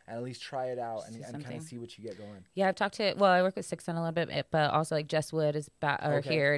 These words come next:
Speaker 2: now, and
Speaker 1: she's
Speaker 2: she was
Speaker 1: great.
Speaker 2: like, "We should do, like, a monthly something, um, and do, like, all female, but, like, one dude in there." Like, the, <laughs>
Speaker 1: Oh,
Speaker 2: that's
Speaker 1: yeah,
Speaker 2: usually
Speaker 1: yeah,
Speaker 2: the
Speaker 1: the token.
Speaker 2: opposite. That's why I always feel like I, like, got so used to being in the middle of shows that now I'm, like, wanna be more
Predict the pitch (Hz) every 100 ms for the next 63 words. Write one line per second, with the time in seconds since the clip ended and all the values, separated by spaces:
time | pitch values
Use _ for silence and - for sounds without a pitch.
0 | 143 135 139 131 143 143 151 147 151 175
1 | 220 196 220 214 214 208 202 202 196 -
2 | 196 185 180 175 170 165 - 156 156 143
3 | 139 160 - - - 170 175 156 - 156
4 | - 165 160 156 - 151 151 147 147 156
5 | 160 165 170 175 180 202 151 156 214 -
6 | - - 160 156 208 214 208 190 190 156
7 | 165 160 202 202 202 208 - - - 180
8 | 196 220 214 220 - 202 196 - 160 170
9 | 170 151 175 - - 180 180 175 175 -
10 | - 175 165 160 - - 156 151 156 160
11 | 156 156 147 160 160 - 165 165 160 147
12 | 147 151 151 151 147 160 156 156 156 156
13 | 147 147 - 160 151 151